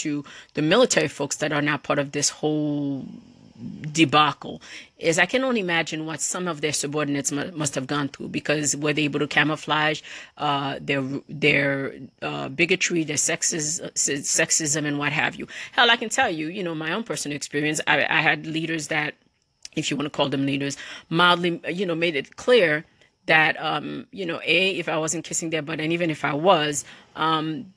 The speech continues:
they had some kind of issue with me because I was, you know, maybe black, female, n-, um, n-,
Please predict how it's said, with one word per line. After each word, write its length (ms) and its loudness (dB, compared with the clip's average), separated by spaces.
they 80 6
had 160 6
some 100 -4
kind 160 -2
of 80 -6
issue 260 -4
with 200 -12
me 240 -18
because 280 -4
I 80 0
was, 380 -2
you 120 -2
know, 120 -2
maybe 240 0
black, 320 2
female, 600 -2
n-, 340 -6
um, 420 -2
n-, 160 -2